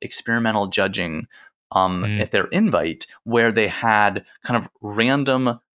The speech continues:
Speaker 1: people that do not know anything about mock trial or the law,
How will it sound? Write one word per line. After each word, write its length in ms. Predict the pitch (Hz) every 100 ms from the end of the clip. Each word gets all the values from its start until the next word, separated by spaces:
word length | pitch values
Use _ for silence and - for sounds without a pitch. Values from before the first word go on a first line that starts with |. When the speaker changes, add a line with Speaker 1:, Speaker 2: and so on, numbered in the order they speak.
| _ _
Speaker 1:
people 280 | - 131 127
that 160 | 110 110
do 100 | 120
not 180 | 120
know 160 | 104 113
anything 300 | 113 113 113
about 260 | 101 101 -
mock 200 | 101 -
trial 400 | 101 98 95 -
or 180 | 92
the 100 | 95
law, 460 | 95 95 92 92